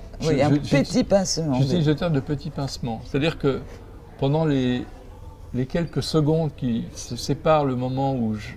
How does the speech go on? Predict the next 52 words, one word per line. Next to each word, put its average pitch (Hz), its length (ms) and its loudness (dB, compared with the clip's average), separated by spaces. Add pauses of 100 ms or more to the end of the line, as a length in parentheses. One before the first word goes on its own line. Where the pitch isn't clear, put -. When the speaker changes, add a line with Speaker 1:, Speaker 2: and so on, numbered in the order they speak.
(220)
Speaker 2:
j'entends 127 320 0
le 139 60 0
téléphone 131 500 -2
et 117 60 0
où 107 80 0
je 101 80 -4
vais 117 100 0
décrocher, 143 580 -4 (840)
je 123 120 4
me 139 120 8
fais 180 480 2
un, 123 160 2
une 117 160 -4 (320)
sorte 135 180 -10
de 117 100 0
récit 165 540 0 (720)
d'une 123 160 2
vie 151 120 0
future 170 460 -2
à, 120 220 2
d'orphelin, 131 500 0 (460)
qui - 60 -2
est 147 100 0
assez 202 180 2
romanesque 190 560 2
en - 40 -8
fait. 123 200 -4 (880)
Euh, 113 280 4
Speaker 1:
<laughs> - 80 -4
Speaker 2:
en, 123 100 2
en, 135 460 -2
en, - 20 -2
parce 143 180 2
que 160 100 0
j'y 139 120 2
repensais 143 360 0
après, 196 260 0
je 170 80 0
trouvais 175 320 -2
que, - 260 -4 (720)
je - 100 0
repensais 147 300 4
à 175 60 2
cette 156 160 0
phrase 165 200 2
une 156 100 2
fois 165 120 2
de 139 60 -6
plus 165 180 -2
de 135 80 0
Jules 131 160 0
Renard, « 139 540 0